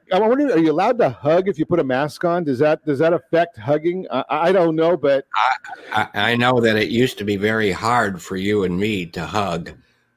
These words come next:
Speaker 2: but
Speaker 1: It's
Speaker 2: it's a
Speaker 1: a lot
Speaker 2: lot
Speaker 1: easier.
Speaker 2: easier now for me since I lost so much weight.
Speaker 1: Well, you know, you know, you remember, uh, Jay, you're old enough to remember the old or original A T T, right?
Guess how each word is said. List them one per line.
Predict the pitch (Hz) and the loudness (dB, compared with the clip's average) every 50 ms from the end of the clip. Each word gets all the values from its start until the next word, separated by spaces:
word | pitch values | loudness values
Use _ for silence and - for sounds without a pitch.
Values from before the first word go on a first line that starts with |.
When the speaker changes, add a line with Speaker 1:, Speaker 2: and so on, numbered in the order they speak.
| _ _ - | _ _ -6
Speaker 2:
but | 98 104 - | -2 2 2
Speaker 1:
It's | 180 - 196 | 4 4 4
Speaker 2:
it's | |
a | |
Speaker 1:
a | 185 - | 4 4
lot | 120 127 127 | 4 4 4
Speaker 2:
lot | - 110 | 2 2
Speaker 1:
easier. | 123 135 131 | 2 0 -2
Speaker 2:
easier | - - - - - 92 90 - - 107 113 | -4 -6 -10 -10 -8 -8 -6 -4 -2 -2 0
now | 113 101 | 0 0
for | 87 - - 104 95 | -2 -2 -4 -6 -4
me | 92 101 113 110 98 87 | -2 -2 -2 -2 -2 -2
since | - - 98 87 78 | -4 -6 -8 -8 -6
I | 92 87 87 | -4 -4 -2
lost | 95 95 95 87 - | 0 0 -2 -2 -4
so | - 98 92 | -8 -6 -6
much | 90 85 - - - | -6 -8 -8 -6 -4
weight. | 110 113 104 76 - _ _ _ _ _ _ _ _ _ _ _ _ _ _ - - - - - - | -4 -2 -2 -4 -8 _ _ _ _ _ _ _ _ _ _ _ _ _ _ -20 -20 -20 -10 -2 2
Speaker 1:
Well, | 143 151 | 4 4
you | 165 | 4
know, | 185 202 202 190 | 4 2 0 0
you | 196 175 180 | -2 -2 -2
know, | 185 196 | 0 -2
you | 190 180 180 180 | -2 -2 -2 -2
remember, | 185 175 175 180 185 180 170 156 147 | -2 -2 -4 -4 -4 -2 -2 -2 -2
uh, | 139 - _ _ | -2 -4 _ _
Jay, | 120 120 185 170 | -6 -4 -2 0
you're | 165 185 202 208 202 | 0 2 2 2 2
old | 196 190 | 2 0
enough | 170 170 165 156 - | 0 0 -2 -2 -2
to | 156 | -2
remember | 147 147 135 139 143 151 165 165 151 147 | -2 -2 -2 -2 -4 -4 -2 -2 -2 -4
the | 139 127 135 131 131 127 - - | -2 -2 -2 -2 -2 -4 -4 -2
old | - 156 156 156 156 160 156 143 | -2 0 2 2 0 0 0 0
or | 139 135 131 | 0 0 0
original | 131 135 156 165 156 131 143 143 131 131 143 - - | 0 0 0 -2 -2 -2 -2 -2 -2 -2 -4 -4 -2
A | 143 143 | -2 -2
T | 147 143 _ - 143 135 127 | -2 -4 _ -2 -2 -2 -2
T, | 123 - - 147 139 117 104 90 85 - _ _ _ _ _ _ _ _ _ _ - | -2 -2 -2 -2 0 -2 -4 -6 -8 -12 _ _ _ _ _ _ _ _ _ _ -2
right? | 123 127 131 139 - | 0 0 0 0 -4